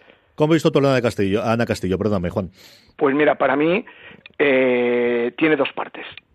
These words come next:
Speaker 2: Para mí, al-, eh, los primeros capítulos es uno de los personajes casi el más interesante. Es como, ah, muy bien habéis dicho, es, era la España que estaba por venir,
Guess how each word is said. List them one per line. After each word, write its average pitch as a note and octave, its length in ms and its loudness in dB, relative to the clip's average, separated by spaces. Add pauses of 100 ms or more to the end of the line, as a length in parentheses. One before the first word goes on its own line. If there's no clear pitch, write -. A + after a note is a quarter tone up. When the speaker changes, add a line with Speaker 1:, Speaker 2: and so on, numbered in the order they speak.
Speaker 2:
Para B2 180 -2
mí, D#3+ 160 2
al-, D#3+ 180 2 (100)
eh, B2+ 580 4
los C3 120 -4 (180)
primeros F3+ 320 0
capítulos E3+ 400 -2 (880)
es E3 480 4
uno D#3+ 100 0
de D#3+ 80 4
los D3 80 2
personajes D#3+ 640 0 (120)
casi F3 540 -2
el C3+ 80 -2
más C#3+ 180 0
interesante. - 640 -8 (840)
Es C#3 320 4
como, B2+ 680 0
ah, - 100 -6
muy C3 220 -4
bien C3 100 -2
habéis C3 200 0
dicho, D#3+ 120 -2
es, - 160 -4
era D3+ 300 4
la C3 100 -2
España D#3+ 380 -2
que - 100 -8
estaba C3+ 280 -2
por B2+ 180 -4
venir, C3+ 300 0